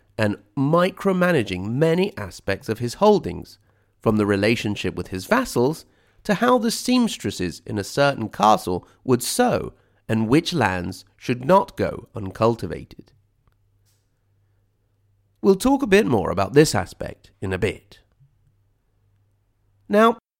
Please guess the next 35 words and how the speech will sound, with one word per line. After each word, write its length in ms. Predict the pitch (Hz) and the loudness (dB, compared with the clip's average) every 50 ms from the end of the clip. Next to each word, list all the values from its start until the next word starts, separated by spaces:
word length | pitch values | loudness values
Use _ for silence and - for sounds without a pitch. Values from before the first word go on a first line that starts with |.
| _ _ _ _ | _ _ _ _
he 160 | - 220 254 | 2 6 6
had 200 | 269 302 285 226 | 8 6 6 2
come 400 | - - 123 104 101 101 101 104 | 2 2 4 4 4 2 -2 -4
to 140 | - - 127 | -4 -4 -4
the 100 | 117 123 | -4 -4
south 500 | 113 - - 90 - 67 71 71 - - _ | -6 -4 -4 -4 -4 -4 -8 -10 -14 -20 _
to 100 | - 143 | -4 -2
make 340 | 151 170 190 214 233 214 - | 0 2 2 2 0 -2 -6
sure 280 | - - 104 95 92 - | -4 0 0 0 0 0
everything 560 | 92 117 117 113 120 110 - - 113 117 123 | 2 0 2 2 2 -2 0 -2 -2 0 0
was 140 | 139 135 120 | 0 -2 -2
under 260 | - - - 85 80 | -4 -8 -10 -10 -12
control, 680 | - - 98 95 - - - 98 - - 50 50 - _ _ _ _ _ _ _ _ _ _ _ _ | -12 -10 -10 -10 -10 -4 -2 -2 -2 -2 -4 -6 -10 _ _ _ _ _ _ _ _ _ _ _ _
but 340 | 117 120 113 104 98 - - _ _ _ _ _ - | 2 2 4 4 2 -2 -8 _ _ _ _ _ 2
there 120 | 127 131 | 4 6
was 140 | 139 143 135 | 6 8 6
a 60 | 151 | 6
big 520 | 143 135 110 - 123 113 110 110 107 - - - | 4 4 2 2 4 4 4 2 0 -2 -6 -8
issue 380 | 117 92 - - - 98 90 | -6 -6 -6 -8 -8 -8 -8
bubbling 520 | 87 98 110 101 95 87 95 92 92 101 104 | -6 -4 -2 -2 -2 -2 -4 -6 -4 -4 -4
up, 300 | 95 92 - _ - - - _ _ _ _ _ _ - | -4 -4 -6 _ -20 -20 -20 _ _ _ _ _ _ -4
that 320 | 110 117 110 113 123 - _ _ _ | 0 2 2 2 0 -4 _ _ _
of 160 | 147 120 110 | -6 -4 -2
the 80 | 113 120 | 0 0
Muslims. 640 | 117 107 98 85 82 - 85 82 85 87 - - - _ _ _ _ _ _ _ _ _ _ _ _ _ _ _ _ _ _ _ _ _ _ _ _ - | 2 2 0 -2 -4 -8 -12 -12 -12 -14 -18 -20 -20 _ _ _ _ _ _ _ _ _ _ _ _ _ _ _ _ _ _ _ _ _ _ _ _ -2
Despite 460 | 202 180 - - 247 269 311 - 277 | -2 -2 2 4 4 4 4 4 4
the 140 | 277 156 113 | 4 4 4
efforts 340 | 98 - - 110 - - | 2 0 -2 -2 -2 -2
of 120 | - 104 95 | -6 -4 -2
the 100 | 107 101 | -2 -2
Normans 460 | 98 92 87 82 85 87 87 90 - | 0 -2 -2 -2 -4 -6 -8 -8 -8
and 180 | - 123 107 107 | -6 -4 0 0
then 240 | 107 107 107 - - | 2 0 0 -4 -8
Frederick 380 | - - 131 120 120 110 101 - | -2 0 0 2 2 0 -4 -4
himself, 680 | 107 101 101 - - - 226 139 110 104 101 - - | -6 -8 -6 -4 -2 0 0 0 0 -2 -6 -6 -14